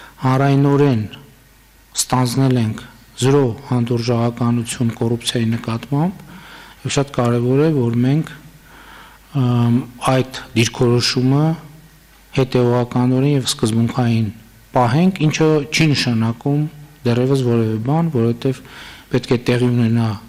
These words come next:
նախաքննություն, պետք է վերջո գործը գնա դատարան, և միայն դատարան,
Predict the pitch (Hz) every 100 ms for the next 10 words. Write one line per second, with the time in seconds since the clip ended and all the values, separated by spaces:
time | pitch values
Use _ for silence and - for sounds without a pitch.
0 | - 165 151 165 156 - 139 135 135 -
1 | 135 120 - - - - - - 139 127
2 | 117 117 110 113 113 113 - 107 113 110
3 | 117 117 - 143 196 175 135 135 143 127
4 | 127 131 143 139 139